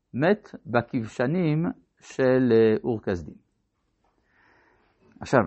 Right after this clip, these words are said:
הדבר הזה גורם את הרצון של תרח לעזוב את אור כשדים. אנחנו נבין למה.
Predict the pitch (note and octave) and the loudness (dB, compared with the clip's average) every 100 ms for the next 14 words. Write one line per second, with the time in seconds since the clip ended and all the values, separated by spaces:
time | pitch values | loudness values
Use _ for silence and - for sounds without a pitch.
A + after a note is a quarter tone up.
0 | - A2+ C3 A#3 G#3+ D#3+ C3+ G#3+ F#3+ G#3+ | 0 2 4 6 4 2 4 4 4 0
1 | C4+ _ _ _ _ _ _ _ _ _ | -4 _ _ _ _ _ _ _ _ _
2 | _ _ _ _ _ - A2+ B2+ F3 G3 | _ _ _ _ _ -6 4 8 8 6
3 | B2+ D3+ - _ - A2 B2 G#2+ A#2 - | 2 -4 -14 _ -8 -4 0 2 0 0
4 | G#3+ G3 F#3+ - A#2 F3+ F3 F3 C#3+ B2+ | 0 2 0 -4 -2 2 4 4 2 4
5 | D3 C#3+ B2+ A#2+ B2 A2 A2 E2 D#2 F#2 | 2 2 0 -2 0 2 0 -2 -4 -8
6 | G#2+ A#2 A#2 A#2+ D3 A#2 A#2 G#2 | -6 -2 0 2 2 4 4 2